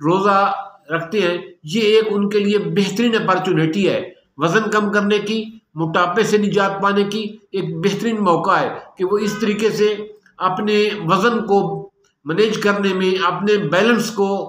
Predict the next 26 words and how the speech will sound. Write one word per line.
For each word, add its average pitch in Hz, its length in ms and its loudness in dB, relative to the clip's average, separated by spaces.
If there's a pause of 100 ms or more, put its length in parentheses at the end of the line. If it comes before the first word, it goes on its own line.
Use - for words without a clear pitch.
(400)
अपनी 196 320 -2
मोटापे 196 500 2
को 202 220 2 (120)
मैनेज 185 320 2
करने 180 280 0
में 180 440 0 (100)
कामयाब 165 380 2
हो 147 100 2
जाते 113 360 -4
हैं। 104 220 -8 (200)
इसी 214 220 -4
तरह 202 320 2
ऐसे 214 220 2
लोग 170 420 0 (220)
जो 185 80 -2
diabetes 202 600 0
का 196 100 2
शिकार 151 440 0
हैं, 135 200 -4 (420)
उनको 220 300 0
चाहिए 185 640 0 (140)
कि 180 100 -6
वो 208 180 2 (1000)
अपने 208 400 0
doctor 180 440 -2
की 196 220 0